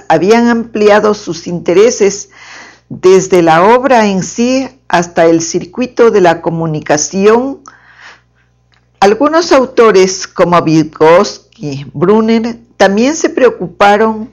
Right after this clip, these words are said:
por este problema. Formar alumnos como ciudadanos de la cultura escrita es uno de los principales objetivos de la escuela. Y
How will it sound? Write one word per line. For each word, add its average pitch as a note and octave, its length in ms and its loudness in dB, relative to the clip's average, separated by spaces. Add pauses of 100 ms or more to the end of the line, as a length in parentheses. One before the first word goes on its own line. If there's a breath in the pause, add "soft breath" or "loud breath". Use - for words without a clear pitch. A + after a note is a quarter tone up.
por F3 160 0
este F3+ 320 0
problema. C#3 680 0 (960)
Formar A#3 500 2
alumnos D4 920 0
como G3+ 260 0
ciudadanos G3+ 1080 0
de F3 220 0
la E3 300 2
cultura B3 520 0
escrita A3+ 960 -2
es - 280 -6 (200)
uno C#4 280 0
de A3 120 2
los G3+ 200 -2
principales A#3+ 1000 -4
objetivos A3 840 -2
de F3+ 120 2
la D3+ 140 4
escuela. D#3 880 2 (1800 loud breath)
Y G3+ 500 -2